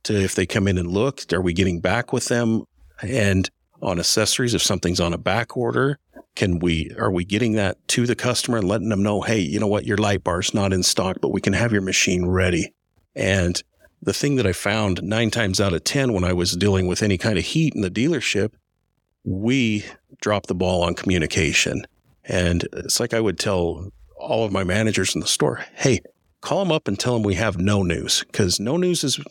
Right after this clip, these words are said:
you know, it, we're at least thinking of them and they're not wondering. The, and again, it goes back to nine out of ten times it was a communication situation that if we'd have talked to the customer, their problem wouldn't be there.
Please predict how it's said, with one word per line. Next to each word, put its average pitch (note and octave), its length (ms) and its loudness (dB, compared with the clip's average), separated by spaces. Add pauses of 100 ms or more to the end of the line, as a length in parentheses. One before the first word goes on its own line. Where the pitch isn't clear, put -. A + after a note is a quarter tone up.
you C3+ 240 -2
know, A2 300 -2
it, D#3+ 600 -2
we're C#3+ 160 0
at B2+ 180 -2
least D3 280 0
thinking A2+ 440 0
of F2+ 220 0
them F#2 300 2 (380)
and E2+ 280 2 (340)
they're C3 160 0
not F#2 240 0
wondering. F#2+ 720 0
The, G2 360 2
and G#2+ 120 2
again, G#2 200 0
it - 120 -14
goes A2+ 140 0
back G#2 200 0
to - 140 -6
nine A2 180 0
out A2 120 2
of G2+ 80 -2
ten G#2+ 200 0
times F#2+ 340 0
it G#2+ 100 2
was G#2 120 0
a - 60 0
communication F#2+ 640 0
situation F2+ 580 2
that - 240 -2
if - 240 -10
we'd B2 80 0
have A#2+ 80 0
talked B2+ 240 -2
to B2 60 0
the A#2+ 60 2
customer, F#2+ 440 -2 (280)
their A2 120 4
problem G2 400 -2
wouldn't D#2 260 0
be - 160 -4
there. - 280 -2